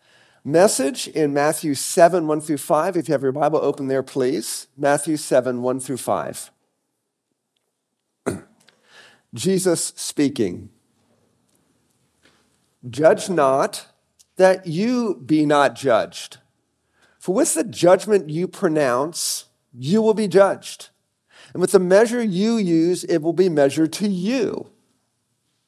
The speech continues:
Why do you see that speck that is in your brother's eye, but do not notice the log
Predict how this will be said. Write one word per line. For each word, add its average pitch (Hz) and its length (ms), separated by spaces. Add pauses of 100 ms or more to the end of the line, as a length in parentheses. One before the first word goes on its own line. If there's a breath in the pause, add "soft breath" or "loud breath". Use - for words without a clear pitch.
(840 soft breath)
Why 254 280
do 339 80
you 208 180
see 180 320
that 143 300
speck - 760 (260)
that 147 140
is 151 260
in 151 420
your 139 160
brother's 151 480
eye, 113 480 (1080 soft breath)
but 151 240
do 214 220
not 202 320
notice 147 880 (160)
the 143 240
log 143 840